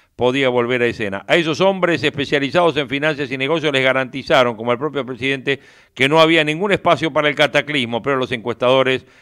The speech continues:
aún los que hacen sondeos, se equivocaron groseramente. No pisaron el freno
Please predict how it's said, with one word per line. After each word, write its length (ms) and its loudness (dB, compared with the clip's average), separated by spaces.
aún 280 2
los 120 2
que 100 -2
hacen 220 -4
sondeos, 400 0
se 60 -8
equivocaron 600 0
groseramente. 840 -2
No 240 2
pisaron 420 0
el 120 -6
freno 360 -2